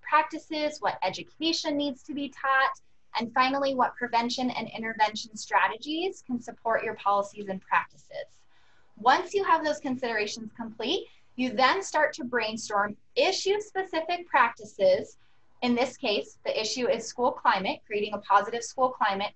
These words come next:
across the ten components. And you actually write those, um, practices around the wisc model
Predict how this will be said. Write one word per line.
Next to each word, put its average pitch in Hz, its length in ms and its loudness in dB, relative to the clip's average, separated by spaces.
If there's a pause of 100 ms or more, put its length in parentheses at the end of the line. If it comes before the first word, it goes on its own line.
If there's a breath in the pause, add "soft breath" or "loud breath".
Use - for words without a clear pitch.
across 247 640 6
the 285 80 2
ten 247 300 2
components. 233 680 0 (380)
And 254 120 4
you 269 180 0
actually 311 540 0 (160)
write 285 440 4 (100)
those, 269 380 2 (680)
um, 233 260 2
practices 254 500 0 (100)
around 226 440 2
the 359 80 2
wisc 339 320 -2
model 196 380 4